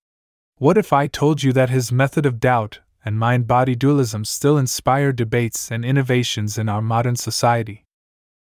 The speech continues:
Are you curious about how Descartes' emphasis on reason has influenced our approach to education, politics, and the development of new technologies?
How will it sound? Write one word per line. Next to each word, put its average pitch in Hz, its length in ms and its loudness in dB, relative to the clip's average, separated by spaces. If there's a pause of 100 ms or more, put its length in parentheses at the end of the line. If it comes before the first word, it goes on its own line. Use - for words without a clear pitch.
Are 131 140 2
you 175 160 0
curious 165 500 2
about 120 260 0
how 135 160 0
Descartes' 135 500 -2
emphasis 135 500 -2
on 113 160 0
reason 123 360 2
has 113 240 -2
influenced 139 560 0
our 120 140 4
approach - 420 -2
to 117 120 -6
education, 123 760 -4 (240)
politics, - 720 -2 (300)
and 131 140 2
the 131 60 4
development 139 580 0
of 107 140 -4
new 131 220 4
technologies? 127 920 -4